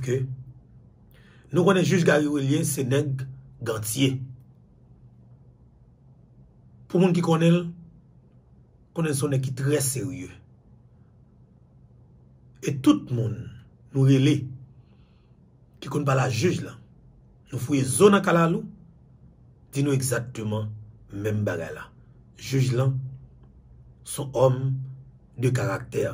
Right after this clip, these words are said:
son pè de fami, son moun ki respekte. Ok? Travay mi sa fè la, msye pran la de bra. Se pran kouraj li a de bra.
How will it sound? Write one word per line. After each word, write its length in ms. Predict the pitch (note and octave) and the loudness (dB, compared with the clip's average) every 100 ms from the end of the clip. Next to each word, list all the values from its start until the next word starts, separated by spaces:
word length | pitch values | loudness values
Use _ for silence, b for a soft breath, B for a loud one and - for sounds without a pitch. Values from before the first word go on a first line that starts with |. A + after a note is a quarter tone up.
| - - - - - - - - - | -8 -20 -20 -20 -20 -20 -20 -20 -12
son 200 | B2 - | -8 -4
pè 140 | A#2+ A2+ | -2 -2
de 80 | |
fami, 540 | G#2 A2 - A#2+ G#2+ - - - | -4 -4 -4 -2 -2 -6 -14 -18
son 180 | - C3+ | -4 0
moun 120 | B2+ B2 | 2 0
ki 100 | A2 | 0
respekte. 800 | A#2 D3 - - C3+ - B2+ - - - - - - - - - - - _ _ - | 2 2 0 -6 -8 -8 -10 -10 -14 -20 -20 -20 -20 -20 -20 -20 -20 -20 _ _ -12
Ok? 140 | G#2+ B2 - - - - - - - - - _ D#3+ | -2 0 0 -6 -14 -20 -20 -20 -20 -20 -20 _ 6
Travay 260 | F#3 B3 | 8 8
mi 80 | G#3+ | 4
sa 80 | F#3 | -2
fè 120 | - | 2
la, 140 | D3+ F3 D3+ - - - - - - | 4 4 2 -6 -18 -20 -20 -14 0
msye 180 | C3+ C3 | 4 4
pran 140 | D#3+ | 4
la 80 | C#3 B2+ | 2 2
de 120 | B2 | -2
bra. 160 | G2 - - - - - - - - - - - - - - | -4 -8 -14 -20 -20 -20 -20 -20 -20 -20 -20 -20 -20 -20 -14
Se 120 | A#2 - | -10 0
pran 220 | E3 E3+ | 2 2
kouraj 300 | B2+ G#2 G#2+ | 0 -2 -4
li 80 | G#2 | -6
a 80 | F#2+ | -8
de 80 | F2 | -10
bra. 160 | - | -16